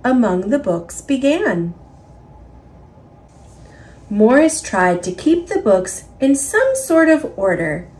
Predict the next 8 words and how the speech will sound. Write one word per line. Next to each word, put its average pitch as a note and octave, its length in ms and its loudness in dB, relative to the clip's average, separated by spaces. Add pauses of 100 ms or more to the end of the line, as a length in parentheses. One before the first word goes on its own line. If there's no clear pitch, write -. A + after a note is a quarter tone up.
(360)
but C4+ 180 4
they D#4+ 380 0
always A#3 680 2
mixed A3+ 440 -4
themselves G#3+ 720 0
up. E3+ 320 -6 (720)
The F3 100 -4
tragedies B3 1000 0